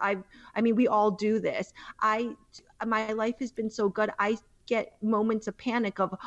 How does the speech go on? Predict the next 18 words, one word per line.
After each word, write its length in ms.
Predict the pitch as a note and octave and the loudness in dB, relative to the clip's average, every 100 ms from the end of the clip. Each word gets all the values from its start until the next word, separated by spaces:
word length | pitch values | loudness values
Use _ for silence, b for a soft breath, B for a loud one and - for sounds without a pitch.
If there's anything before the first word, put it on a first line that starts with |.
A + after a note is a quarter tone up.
| B G#3+ | B 0
"Oh 60 | |
my 120 | A3+ A3+ | 2 2
gosh, 340 | A3 G3+ - | 0 -2 0
what's 140 | A3 | -2
gonna 200 | - A3+ | 0 -2
happen? 360 | G3 B3+ B3+ F#3 | -2 -4 -2 -2
Like, 220 | E3+ - B A#3 | -4 -8 B -4
wh-, 220 | G#3+ - - - | -2 0 -2 2
oh 160 | B3+ | 6
my, 160 | A3+ F#3 - | 6 2 -2
like, 320 | G#3+ G3+ - - | -2 -2 -2 -6
how 200 | - C4+ | -2 0
could 180 | C4+ | 0
it 140 | F#3+ F3 | 0 0
be 160 | C4 | 0
this 300 | A#3 F#3 G3 | 0 -2 -4
good?" 340 | - D#4+ A3+ F3+ | 2 2 2 0
Like, 320 | E3+ E2 - | -4 -4 -14